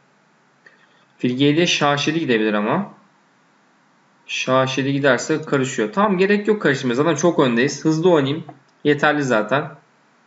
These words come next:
Pozisyonda problem yok. Vezir E bir hızlıca oynuyorum. Ve hızlıca kazanacağım arkadaşlar. Yapacak bir şey yok. Süremiz azaldı. Alsam kazanıyorum ama vezir C üç gideyim ben.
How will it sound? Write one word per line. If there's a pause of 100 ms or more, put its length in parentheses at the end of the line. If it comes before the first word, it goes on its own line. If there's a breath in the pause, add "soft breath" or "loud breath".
(220)
Pozisyonda
problem
yok.
Vezir
E
bir
hızlıca
oynuyorum. (280)
Ve
hızlıca
kazanacağım
arkadaşlar.
Yapacak
bir
şey
yok. (520)
Süremiz
azaldı. (1700 loud breath)
Alsam
kazanıyorum
ama
vezir
C
üç
gideyim
ben.